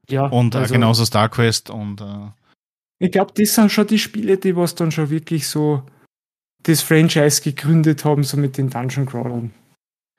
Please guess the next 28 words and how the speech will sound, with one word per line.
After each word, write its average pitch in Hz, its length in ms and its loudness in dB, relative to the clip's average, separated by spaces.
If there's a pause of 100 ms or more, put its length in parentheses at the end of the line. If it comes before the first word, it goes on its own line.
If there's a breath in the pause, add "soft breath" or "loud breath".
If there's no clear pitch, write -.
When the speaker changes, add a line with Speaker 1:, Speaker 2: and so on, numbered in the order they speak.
(540)
Speaker 2:
Die, 110 600 2
weil 120 300 0
du 123 60 4
es 120 100 2
vorher 123 200 2
gesagt 120 300 -2
hast, 120 220 -2
also 117 140 -4
grundsätzlich 127 580 0
ist 127 180 -4
es 117 80 -4
so, 110 140 -6
dass - 260 -6
die, 101 360 -4 (1300)
aus - 200 -4
meiner 113 540 4
Erfahrung 117 680 -2
nach, 120 400 -2
also 107 180 -2
wie 107 40 0
ich 101 80 -2
sie 123 100 -2
damals 113 260 -2
wahrgenommen 117 360 -2
hab, 120 200 -4 (480 loud breath)
waren 110 180 4
die 104 120 2
Spiele, 117 440 4